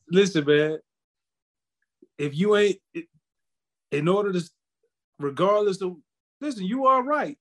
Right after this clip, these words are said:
But let me tell you where I'm right. In the state of Alabama, they ain't looking at L S U. They're not looking at, uh, Mississippi State, Ole Miss. They're not even looking at Texas A and M.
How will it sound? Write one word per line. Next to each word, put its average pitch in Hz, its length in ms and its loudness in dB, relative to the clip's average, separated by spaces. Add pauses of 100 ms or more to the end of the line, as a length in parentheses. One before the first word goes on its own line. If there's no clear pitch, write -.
But 165 80 -8
let 185 120 -4
me 214 100 -6
tell 220 200 4
you 202 160 0
where 190 200 2
I'm 226 180 -2
right. 135 280 -8 (1120)
In 139 100 -6
the 151 80 -4
state 208 280 2
of 202 60 2
Alabama, 208 640 0 (840)
they 160 140 -2
ain't 240 240 -2
looking 240 280 0
at 147 140 -2
L 156 200 -2
S 180 220 -6
U. 143 200 -10 (560)
They're 160 160 2
not 214 240 0
looking 208 300 4
at, 190 200 -2 (1200)
uh, 135 480 0
Mississippi 170 640 0
State, 151 440 2 (360)
Ole 165 300 -2
Miss. 165 280 -4
They're 202 120 -8
not 220 220 -6
even 208 180 -4
looking 196 280 -6
at 180 120 -6
Texas 196 380 -6
A 202 40 -2
and 202 220 -6
M. 190 240 -4